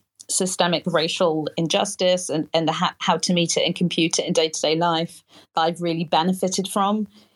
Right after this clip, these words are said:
He's an excellent example of, um, TikTok style, uh, and how that can work well.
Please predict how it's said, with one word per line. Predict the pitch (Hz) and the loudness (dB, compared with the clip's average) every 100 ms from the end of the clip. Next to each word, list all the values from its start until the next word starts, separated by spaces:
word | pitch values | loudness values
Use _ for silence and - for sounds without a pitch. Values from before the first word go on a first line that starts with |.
| _ _ _ | _ _ _
He's | 220 190 | -4 0
an | 190 | 0
excellent | 185 - 170 | 0 -2 0
example | 175 - 175 180 190 175 | 0 0 0 0 0 0
of, | 160 - - | 0 -6 -2
um, | 175 165 160 | 0 0 -2
TikTok | - 196 - - - | -2 -2 -2 -2 -4
style, | - 185 175 180 220 - _ - | -2 0 0 0 -2 -6 _ -2
uh, | 165 151 - | 0 0 -2
and | 170 | -2
how | 170 156 151 156 - - - | 0 2 0 -2 -8 -12 -2
that | 180 170 - | 0 0 -2
can | 180 | 0
work | 170 - - | 0 0 0
well. | 160 175 | 2 0